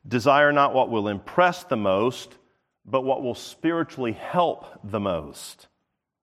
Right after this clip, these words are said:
Secondly, Paul says, "Do not forbid speaking in tongues." Now, that's an interesting one, isn't it? Especially after all of the correctives and, and the negative things he's had to say.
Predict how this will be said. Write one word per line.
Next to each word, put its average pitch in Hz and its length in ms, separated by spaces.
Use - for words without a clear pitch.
Secondly, 135 720
Paul 117 140
says, 135 300
"Do 120 160
not 143 420
forbid 135 880
speaking 139 640
in 156 120
tongues." 151 760
Now, 92 120
that's 107 280
an 156 120
interesting 175 600
one, 123 100
isn't 131 280
it? 82 140
Especially 131 460
after 127 240
all 123 140
of 110 60
the 110 100
correctives 135 640
and, 110 140
and 107 120
the 104 60
negative 127 380
things 120 220
he's 113 140
had 110 180
to 117 60
say. 165 460